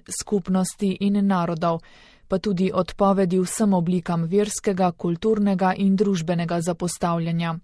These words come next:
Bogu in vam zaupam ter izročam poziv, ki sem ga naslovil na Cipru za krščanski Bližnji vzhod.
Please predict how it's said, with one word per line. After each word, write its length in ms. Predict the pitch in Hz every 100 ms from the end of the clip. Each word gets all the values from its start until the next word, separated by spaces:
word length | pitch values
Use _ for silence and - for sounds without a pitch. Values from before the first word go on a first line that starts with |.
| _ _ _ - - - - -
Bogu 520 | 170 180 180 214 208
in 220 | 185 175
vam 300 | 170 190 202 214
zaupam 580 | 190 180 220 214 220 196
ter 300 | - 175 165
izročam 600 | 185 170 208 220 220 185
poziv, 500 | 175 175 165 202 220 -
ki 120 | 202
sem 240 | 185 190 180
ga 140 | 185
naslovil 560 | 180 180 - 190 214 220
na 140 | 180
Cipru 460 | - 214 208 214 202
za 200 | 214 202
krščanski 840 | 214 208 - 175 170 170 - 202
Bližnji 480 | 190 190 190 196 190
vzhod. 580 | 202 - - 175 165